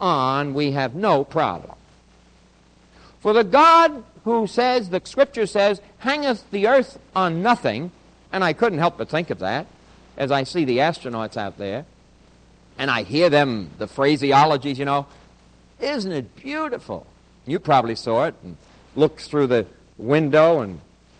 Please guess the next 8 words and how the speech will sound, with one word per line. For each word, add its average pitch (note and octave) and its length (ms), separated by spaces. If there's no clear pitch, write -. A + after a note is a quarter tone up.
he A#3 140
says, A3+ 260
"Why, B3 320
the E3+ 140
moon C#4+ 420
is D4 140
perfectly - 520
round." G#3+ 520